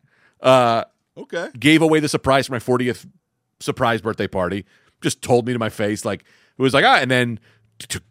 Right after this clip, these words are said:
Speaker 1: my wife's fucking marriage thing, he did that. And then last week, we did the Night Cream show.
Speaker 2: Mm-hmm.
Speaker 1: There's another move that Anthony did. That's just, like, a fun move. We're sitting at the, uh, we're doing the Night Cream show. Uh, middle of the show,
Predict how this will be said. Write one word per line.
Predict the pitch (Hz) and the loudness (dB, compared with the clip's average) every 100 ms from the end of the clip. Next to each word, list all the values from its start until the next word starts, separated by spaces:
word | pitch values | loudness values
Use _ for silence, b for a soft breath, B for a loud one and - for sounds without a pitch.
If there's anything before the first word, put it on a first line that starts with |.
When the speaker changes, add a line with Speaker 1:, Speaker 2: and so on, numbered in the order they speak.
| _ - | _ -4
Speaker 1:
my | 131 135 | 2 4
wife's | 117 131 151 - - - | 4 4 2 -2 -10 -12
fucking | - 123 135 120 | -4 -4 -2 -2
marriage | 113 123 135 123 | 0 2 0 -2
thing, | - 147 | -6 -4
he | 120 | -2
did | 127 | -2
that. | 113 120 139 | -2 -2 -4
And | 139 | -4
then | 151 156 139 | -2 -2 0
last | 185 330 - | 0 0 -2
week, | 123 123 - b b | -4 -4 -6 b b
we | 214 | -4
did | 208 | -4
the | 214 | -4
Night | 247 294 | -6 -4
Cream | 175 135 | -4 -4
show. | - 120 127 151 120 | -4 -2 -2 -6 -16
Speaker 2:
Mm-hmm. | 131 143 233 _ _ | -16 -16 -18 _ _
Speaker 1:
There's | 440 370 | 2 2
another | 330 277 | 4 2
move | 180 180 175 | 4 4 2
that | 156 | 0
Anthony | 143 135 127 | -2 -2 -4
did. | 131 | 0
That's | 294 | 0
just, | 349 277 | -2 -6
like, | |
a | 135 | -6
fun | - 170 185 175 | -4 -4 -2 -2
move. | 196 240 254 b b - | -2 -2 -10 b b -8
We're | 160 | -6
sitting | - 196 208 | -4 -4 -6
at | - | -6
the, | 175 160 | -6 -2
uh, | 135 110 | -2 -4
we're | 131 143 | -6 -6
doing | 143 170 | -4 -4
the | 156 | -4
Night | 156 160 | -6 -6
Cream | 139 | -10
show. | 120 110 101 104 - | -8 -8 -8 -8 -10
Uh, | 104 107 101 98 80 _ _ _ _ _ | -8 -6 -6 -8 -10 _ _ _ _ _
middle | 127 190 285 262 | -6 -2 0 2
of | 240 190 | 2 0
the | 180 | -4
show, | - 175 151 131 127 | 0 0 2 0 -4